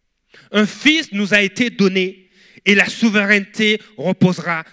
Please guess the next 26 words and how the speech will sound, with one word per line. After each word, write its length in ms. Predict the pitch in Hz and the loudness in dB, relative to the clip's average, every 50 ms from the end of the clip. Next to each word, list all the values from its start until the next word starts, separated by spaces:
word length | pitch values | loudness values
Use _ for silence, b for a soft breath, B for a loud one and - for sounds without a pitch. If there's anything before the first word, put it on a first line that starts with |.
| _ | _
sur 520 | - - - - 180 180 165 156 151 151 151 _ _ _ _ _ _ | -18 -16 -12 -6 -4 -2 -2 -2 -6 -10 -14 _ _ _ _ _ _
son 260 | - - - 165 160 | -18 -12 -10 -8 -8
épaule. 560 | 156 160 - - 175 165 147 113 90 82 _ _ _ _ _ _ _ _ _ _ _ _ _ _ _ _ _ _ _ _ _ _ _ _ _ _ _ _ _ _ _ _ _ _ _ _ _ _ _ _ _ _ _ _ _ _ _ _ - | -8 -8 -6 -6 -6 -6 -6 -10 -16 -20 _ _ _ _ _ _ _ _ _ _ _ _ _ _ _ _ _ _ _ _ _ _ _ _ _ _ _ _ _ _ _ _ _ _ _ _ _ _ _ _ _ _ _ _ _ _ _ _ -2
Il 140 | 220 233 214 | -2 0 2
te, 280 | - 226 214 208 214 - | 4 4 4 4 2 -2
il 120 | 202 196 | -6 -6
t'a 180 | 196 - 214 196 | -4 -2 -4 -4
été 280 | 196 190 - 220 214 196 | -4 -4 -4 -6 -6 -4
donné. 480 | - 180 160 165 151 139 - _ _ _ _ _ _ _ _ _ _ b b b b b b | -4 -6 -8 -8 -12 -18 -20 _ _ _ _ _ _ _ _ _ _ b b b b b b
Jésus 540 | 127 123 - 180 226 220 180 156 226 262 247 | -8 -2 0 2 2 2 2 2 0 -2 -2
t'a 160 | - 220 180 | -2 -6 -6
été 260 | 180 175 - 185 185 | -6 -6 -4 -4 -4
donné. 400 | - 180 160 151 143 123 101 _ _ _ _ _ B B B B B B | -4 -4 -8 -8 -10 -20 -20 _ _ _ _ _ B B B B B B
Il 100 | 185 220 | 0 2
est 80 | 240 | 2
celui 380 | - - 226 214 202 214 240 - | 2 2 0 0 2 2 0 -2
qui 160 | - - 220 | -2 -2 -2
a 60 | 185 | 0
la 140 | 180 156 139 | 0 -2 -4
souveraineté. 720 | - - - 202 170 180 175 170 170 165 - - 170 143 123 B B B B - | -8 -10 -8 -8 -6 -6 -6 -6 -8 -10 -10 -10 -10 -10 -10 B B B B 2
Il 60 | 208 | 2
est 60 | 226 | 2
celui 280 | - - 220 220 254 240 | 2 2 0 0 0 0
qui 160 | - 202 185 | 0 -2 0
a 60 | 170 | 0
l'autorité. 720 | 175 185 202 196 - - 202 170 170 - - 170 170 143 | 2 0 0 0 0 -2 -2 -2 -2 -8 -8 -8 -8 -8